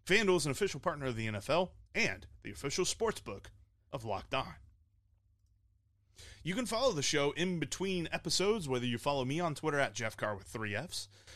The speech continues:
you follow Steve on Twitter at S Offenbaker with two Fs, or you can follow the show. You can also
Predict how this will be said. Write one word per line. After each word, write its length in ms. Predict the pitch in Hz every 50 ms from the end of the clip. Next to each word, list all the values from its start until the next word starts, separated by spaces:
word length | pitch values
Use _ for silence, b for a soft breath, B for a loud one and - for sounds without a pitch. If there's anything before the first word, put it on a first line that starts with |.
| B B B
you 140 | 131 131 123
follow 240 | - 131 123 117 113
Steve 580 | - - - 156 170 180 175 160 156 160 - b b b b b b b b _ -
on 200 | 135 127 127 120
Twitter 380 | - 131 120 110 113 120 127 -
at 260 | 120 123 131 127 - - 135
S 200 | 135 131 - -
Offenbaker 460 | 127 135 131 - 123 120 123 123 113 120
with 220 | 110 104 101 -
two 200 | - 175 190 160
Fs, 280 | 104 - - - - b b b b b b b b b b b _ -
or 100 | 147 160
you 100 | 160 139
can 120 | 131 120
follow 220 | 113 117 110 107
the 80 | 101 101
show. 260 | - - - 95 98
You 160 | 110 127 151
can 80 | 160 170
also 500 | 175 185 175 - 190 185 180 170 156 -